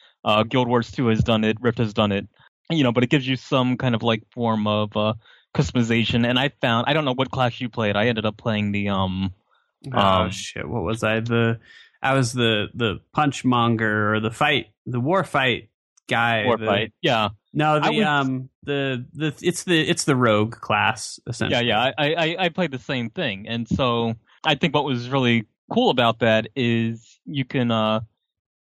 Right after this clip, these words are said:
Speaker 1: you know, you unlock your abilities on your tree however you kind of want, and then you have the option to kind of mutate abilities.
Speaker 2: Mm-hmm.
Speaker 1: And that's when the skills kind of start to get different. So when I, when I played that class,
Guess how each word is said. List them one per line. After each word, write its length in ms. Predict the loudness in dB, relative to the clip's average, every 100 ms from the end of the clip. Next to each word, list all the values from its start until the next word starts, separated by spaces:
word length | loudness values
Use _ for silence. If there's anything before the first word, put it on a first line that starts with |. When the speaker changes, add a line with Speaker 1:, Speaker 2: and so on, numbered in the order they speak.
| _
Speaker 1:
you 80 | -2
know, 60 | -2
you 180 | 0 0
unlock 340 | 0 -2 -2
your 120 | -6
abilities 420 | -2 0 0 0
on 100 | -2
your 100 | -2
tree 280 | -4 -4 0
however 280 | 2 2 2
you 100 | -2
kind 140 | 0
of 100 | 0
want, 240 | 2 0 2
and 140 | 0 2
then 440 | 2 2 0 -2 -6 _ _
you 160 | -2 0
have 160 | 0
the 80 | 0
option 500 | 0 0 -2 -2 -2
to 200 | -2 -6
kind 180 | 0 0
of 80 | 2
mutate 380 | 0 2 0
abilities. 640 | 2 -2 -4 -6 -10 -12 -10 -2
Speaker 2:
Mm-hmm. 340 | 0 2 2
Speaker 1:
And 120 | 2
that's 260 | 0 -2 -4
when 260 | -2 0
the 60 | 0
skills 500 | -2 0 0 0 -2
kind 160 | -2 -2
of 60 |
start 200 | -2 -4
to 40 | -4
get 160 | -6
different. 420 | -6 -8 -6 -8
So 220 | -2 0 2
when 180 | 2
I, 120 | 2 2 -2
when 140 | 0
I 80 | 0
played 260 | 2 0
that 180 | 2 0
class, 580 | 2 0 0 -2 -8 -20